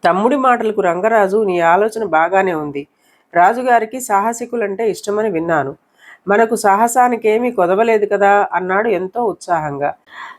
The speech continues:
అప్పుడే అక్కడికి వచ్చి అన్నదమ్ములిద్దరి మాటలు విన్న రంగరాజు భార్య, "రాజుగారి దగ్గరకు మేం సాహసికులమంటూ వెళ్ళి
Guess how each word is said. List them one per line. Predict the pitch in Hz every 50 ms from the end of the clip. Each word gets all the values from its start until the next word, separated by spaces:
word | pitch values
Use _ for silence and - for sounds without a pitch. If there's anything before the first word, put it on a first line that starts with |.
| _ _ -
అప్పుడే | 160 156 - - 247 247 269
అక్కడికి | 262 240 240 - 196 180 175 180
వచ్చి | 165 175 170 - - - 240 277 - - 170
అన్నదమ్ములిద్దరి | 175 180 202 220 220 240 240 233 233 220 202 175 165 202 208 226
మాటలు | 208 202 196 196 196 202 196 202 190
విన్న | 180 180 180 180 170
రంగరాజు | 160 160 160 175 190 202 214 208 196 180 170
భార్య, | 151 160 165 165 165 175 180 214 269 277 214 - _ _ _ - - _ -
"రాజుగారి | 160 170 180 214 233 269 269 277 269 254 233
దగ్గరకు | 202 202 196 190 202 202 202 214 240 254 240
మేం | 214 196 190 180
సాహసికులమంటూ | 175 - 180 180 190 226 226 - 254 247 254 233 233 214 208 202 196 196 190 196 196 190 190 185 185 - _ _ _ - - _ _ _ -
వెళ్ళి | 180 185 202 220 220 220 214 214 220 208 190